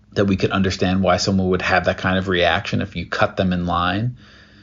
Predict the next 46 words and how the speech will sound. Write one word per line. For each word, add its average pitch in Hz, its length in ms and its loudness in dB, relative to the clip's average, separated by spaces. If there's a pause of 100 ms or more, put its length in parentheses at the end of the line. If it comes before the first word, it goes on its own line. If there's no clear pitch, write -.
(260)
And 107 140 -2
what 107 160 -2
perceptions 110 600 0
have 95 120 -2
led 95 240 0
them 101 140 0
to - 80 -8
feel 107 240 -2
justified 113 880 2
in, 110 580 0
in 117 220 2
their 120 200 2
inappropriate 120 680 0
behaviors, 113 580 0
Jeshua 107 380 -2
says. 110 240 -2
So 107 120 0
justified 104 600 0
in 104 100 0
blowing 104 400 -2
up 104 160 -6
at 98 80 -6
somebody. 110 240 -2
"Look 185 240 2
at 143 80 -4
this 139 220 -2
injustice. 131 440 0
This 156 140 -4
person 165 380 0
cut - 200 -4
me 127 140 -2
off. - 480 0
This 156 180 0
isn't 139 220 2
okay. 117 360 0
You're 175 100 -2
not 156 140 0
supposed 120 240 -2
to 110 40 -6
skip - 320 -4
the 104 100 -4
line." 104 440 0
Like, 107 180 -4
whatever 117 300 2
it 101 80 0
is, 120 200 0